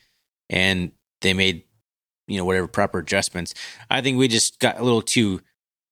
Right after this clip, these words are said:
I don't wanna say cute on offense, but I don't know what we were trying with all those fade things like we were talking about.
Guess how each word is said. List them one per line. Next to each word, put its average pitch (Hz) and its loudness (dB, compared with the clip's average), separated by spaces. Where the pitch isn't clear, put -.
I - -8
don't 123 0
wanna 120 0
say 98 -2
cute 127 0
on 151 0
offense, 160 0
but 95 0
I 113 2
don't 139 2
know 120 4
what 104 2
we 110 4
were 101 2
trying 110 2
with 90 -2
all 92 2
those 85 -4
fade 90 0
things 82 -2
like 90 0
we 95 0
were 85 0
talking 87 0
about. 78 -6